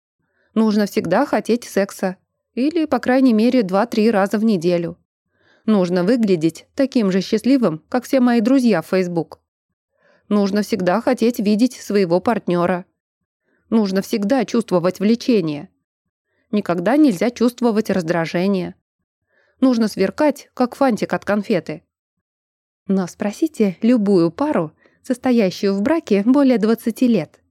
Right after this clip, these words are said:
и они скажут вам, что фантики — это не то, на чём основывается брак.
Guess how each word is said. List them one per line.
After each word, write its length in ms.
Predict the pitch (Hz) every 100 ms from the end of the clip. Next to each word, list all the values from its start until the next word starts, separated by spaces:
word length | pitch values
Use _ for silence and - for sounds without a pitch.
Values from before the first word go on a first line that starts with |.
| _ _
и 80 | -
они 260 | 208 196 208
скажут 460 | - 240 202 160
вам, 260 | 160 147 156 _ _ _ _
что 260 | - - 190
фантики — 640 | 240 254 - 190 156 151 _ _ _ _
это 240 | 233 233 226
не 160 | 208
то, 320 | 185 - 247 -
на 160 | 202 175
чём 240 | - 196
основывается 760 | 170 - 180 175 165 160 156 -
брак. 360 | 151 160 156